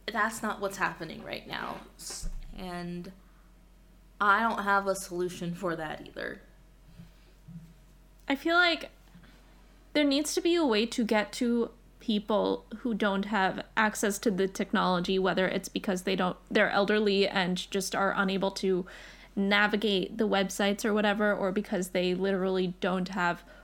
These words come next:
Speaker 2: Wi-Fi or don't have personal computers. Um, there needs to be a way to get them appointments, and I don't understand why it's so difficult.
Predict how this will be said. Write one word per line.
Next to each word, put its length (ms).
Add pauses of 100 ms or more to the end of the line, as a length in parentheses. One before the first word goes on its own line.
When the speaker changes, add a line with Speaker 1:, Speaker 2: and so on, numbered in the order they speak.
(140)
Speaker 2:
Wi-Fi 640
or 120
don't 280
have 240
personal 380
computers. 760 (640)
Um, 480 (1160)
there 200
needs 320
to 80
be 280
a 40
way 640 (360)
to 140
get 400 (1400)
them 500 (340)
appointments, 960 (540)
and 140
I 80
don't 240
understand 460
why 140
it's 140
so 100
difficult. 640